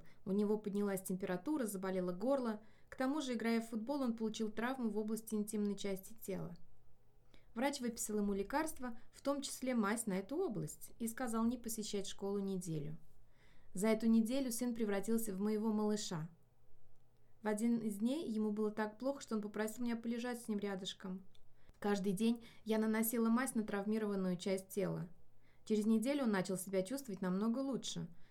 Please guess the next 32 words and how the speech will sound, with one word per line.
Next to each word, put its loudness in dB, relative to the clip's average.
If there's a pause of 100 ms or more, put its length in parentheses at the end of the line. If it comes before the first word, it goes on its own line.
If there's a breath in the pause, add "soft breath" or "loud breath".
(120)
Пришло 0
воскресенье, 2
и 4
мы 4
начали 0
собираться 0
в -10
церковь. -6 (560 soft breath)
Сын 4
принял 2
душ, -2 (220 soft breath)
и 0
я 6
зашла 0
к -4
нему 4
в -6
комнату, -2
чтобы 0
нанести 0
мазь, 0
как -8
я 2
делала 2
всю -8
прошлую -2
неделю. 0 (480)
Сын, -2
застеснявшись, -2
отвернулся 0
от -4
меня, 0